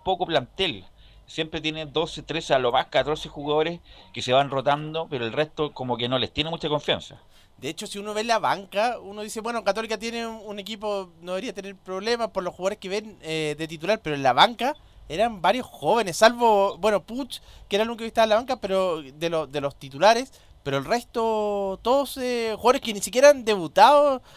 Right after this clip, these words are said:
Speaker 2: en el fútbol profesional. Eh, solo estaba Marcelino Núñez, pero, pero no es un jugador que, que pueda cam-, entrar a cam-, y cambiar el, el compromiso.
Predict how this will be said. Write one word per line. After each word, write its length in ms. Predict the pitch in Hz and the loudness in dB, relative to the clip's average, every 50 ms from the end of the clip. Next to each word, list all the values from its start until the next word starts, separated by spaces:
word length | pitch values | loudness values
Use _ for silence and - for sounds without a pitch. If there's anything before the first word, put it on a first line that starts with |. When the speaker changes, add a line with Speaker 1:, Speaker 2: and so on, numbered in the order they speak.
| - _ - | -20 _ -8
Speaker 2:
en 120 | 190 202 | -6 -6
el 80 | 214 196 | -6 -8
fútbol 680 | - 240 214 208 233 226 226 220 220 214 208 202 190 - | -10 -12 -8 -2 -2 -2 -2 -2 -6 -10 -10 -12 -12 -10
profesional. 720 | - 185 - 185 - 208 202 254 262 262 233 185 151 - | -10 -10 -10 -10 -10 -6 -4 -4 -4 -4 -4 -8 -10 -10
Eh, 500 | 135 147 147 139 135 131 127 123 117 117 - - - - - _ _ | -8 -4 -4 -2 -2 -2 -4 -6 -8 -10 -12 -18 -20 -20 -20 _ _
solo 260 | - - 220 240 233 | 0 2 2 2 6
estaba 220 | - 240 240 233 | 10 10 10 10
Marcelino 380 | 233 214 190 - 214 214 220 214 | 10 6 4 2 -2 -4 -4 -4
Núñez, 440 | 220 247 285 294 277 269 262 247 - | -4 -4 -4 -4 -4 -2 -4 -4 -2
pero, 300 | - 196 202 202 196 - | -2 0 2 2 2 0
pero 160 | - 165 170 180 | -2 -4 -4 -2
no 80 | 208 | 0
es 60 | 226 | -2
un 60 | 220 202 | -2 -2
jugador 220 | 208 214 214 202 | -2 -4 -4 -4
que, 140 | 190 185 170 - - - - - | -6 -10 -10 -10 -16 -20 -18 -12
que 100 | 151 156 | -10 -6
pueda 460 | 151 180 190 185 165 156 147 - 143 143 | -2 -2 -2 -2 -2 -6 -12 -14 -10 -8
cam-, 240 | 147 139 143 151 151 | -8 -8 -8 -10 -12
entrar 360 | 113 147 147 135 135 180 196 | -12 -12 -10 -8 -2 2 2
a 60 | 180 156 | 2 2
cam-, 180 | 151 147 139 | 0 -6 -8
y 100 | 135 151 - | -10 -6 -6
cambiar 400 | 147 135 143 180 202 214 208 196 | -6 -4 2 4 6 6 6 4
el, 220 | 190 180 175 170 | -2 -4 -6 -8
el 160 | 143 165 151 | -8 -10 -8
compromiso. 520 | - 165 156 160 185 233 262 - 165 139 | -8 -10 -8 -8 -8 -8 -8 -8 -10 -12